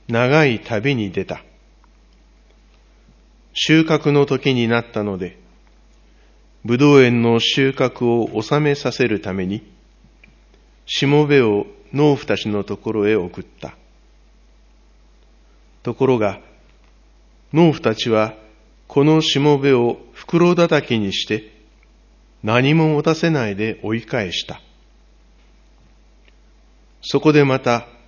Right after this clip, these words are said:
他のしもべを送ったが、農夫たちは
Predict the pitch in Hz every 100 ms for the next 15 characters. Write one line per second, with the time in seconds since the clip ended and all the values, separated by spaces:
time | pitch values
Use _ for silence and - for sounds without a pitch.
0 | _ _ 131 127 165 170 160 - 147 147
1 | 147 135 98 98 - - 113 101 85 -
2 | _ _ _ _ _ _ _ _ _ _
3 | _ _ _ _ _ - 156 135 - 110
4 | - 101 95